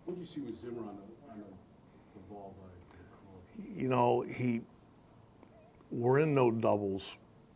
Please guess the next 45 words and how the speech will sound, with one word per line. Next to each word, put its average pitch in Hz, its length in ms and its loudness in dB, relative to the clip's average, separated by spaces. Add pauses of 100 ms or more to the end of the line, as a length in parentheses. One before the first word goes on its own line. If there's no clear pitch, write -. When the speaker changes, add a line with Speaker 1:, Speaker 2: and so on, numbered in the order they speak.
(220)
Speaker 2:
and 113 180 -2
my, 110 140 2 (100)
my, 120 300 6
my 110 260 4
th-, - 260 -10
he's 127 240 0
probably 139 460 10
trying 113 280 6
to 101 60 2
make 107 300 4
sure 120 200 0
it 110 60 -2
doesn't 101 280 -2
get 85 200 -2
by 90 260 4
him. 80 140 -8 (160)
Now, 104 100 0
Austin 117 400 12
was 98 120 0
right 101 180 6
behind 95 360 0
him. 82 180 -6 (840)
So 110 460 8 (580)
it's, 113 220 0
it's - 260 0
easy 151 320 6
when 120 200 6
the 107 60 2
play's 113 360 6
over 110 220 6
to 98 80 2
go 101 100 2
back 107 280 6
and 104 120 2
walk 107 320 10
him 104 100 2
through 104 260 2
it - 20 0
and 101 120 -2
say, 95 360 -2 (1000)
you 117 60 -2
know, 101 100 0
"Don't 104 300 6
do 110 180 8
that." 95 240 4